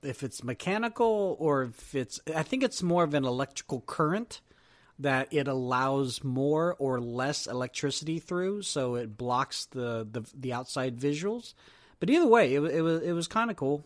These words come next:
and, uh, you know, e-, and, uh, I, I never at one point felt like I was getting too much outdoor sunlight,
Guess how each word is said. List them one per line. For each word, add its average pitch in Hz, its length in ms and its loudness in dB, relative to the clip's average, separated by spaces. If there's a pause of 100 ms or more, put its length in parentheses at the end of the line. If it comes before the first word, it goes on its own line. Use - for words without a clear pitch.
(120)
and, 139 480 -2
uh, 139 400 0 (580)
you 165 60 -6
know, 135 80 -4
e-, 165 300 -2 (180)
and, 151 340 -2
uh, 151 160 0 (240)
I, 151 80 -2
I 160 40 0
never 185 600 -2 (100)
at 139 160 -2
one 160 260 -2
point 151 520 -4 (240)
felt 139 380 -2
like 131 420 -4
I 123 60 -4
was 123 260 -4
getting 127 360 -2
too - 240 -4
much 131 480 -4 (100)
outdoor 123 500 -4
sunlight, 117 540 -4